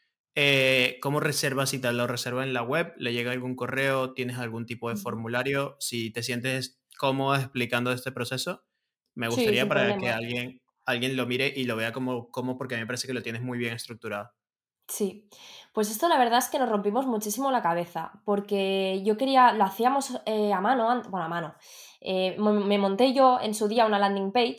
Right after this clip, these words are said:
Speaker 2: ¿no? Que era como un, un escaparate que decía yo, en plan, "Mira, esto es lo que ofrecemos, los servicios, este es el precio, si quieres reservar, pincha aquí". Entonces, es, cuando pinchabas ahí, se te abría el mail y yo había de-,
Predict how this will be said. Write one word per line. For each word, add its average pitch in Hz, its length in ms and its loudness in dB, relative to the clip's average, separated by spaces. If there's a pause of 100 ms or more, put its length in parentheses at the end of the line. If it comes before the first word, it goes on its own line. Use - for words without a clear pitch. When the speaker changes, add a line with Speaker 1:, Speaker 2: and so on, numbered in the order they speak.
Speaker 2:
¿no? 247 160 -2
Que 226 60 -2
era 202 140 4
como 185 300 2
un, 196 460 0
un 214 140 0
escaparate 214 500 4
que 214 120 0
decía 220 200 0
yo, 262 80 2
en 254 60 0
plan, 214 160 4
"Mira, 202 180 4
esto 190 160 -4
es 214 60 2
lo 208 140 2
que 202 100 0
ofrecemos, 262 400 2
los 220 100 0
servicios, 277 460 -2
este 214 180 -6
es 233 80 -2
el 214 60 -6
precio, 330 420 0 (340)
si 233 180 -2
quieres 262 180 6
reservar, 269 360 6
pincha 226 260 2
aquí". 185 240 -2
Entonces, 196 420 -4
es, 208 60 -12
cuando 180 220 -2
pinchabas 208 380 4
ahí, 294 280 4
se 196 120 -6
te 180 80 2
abría 190 220 6
el 220 100 2
mail 320 200 2 (600)
y 233 300 0
yo 220 100 10
había 220 240 10
de-, 220 140 2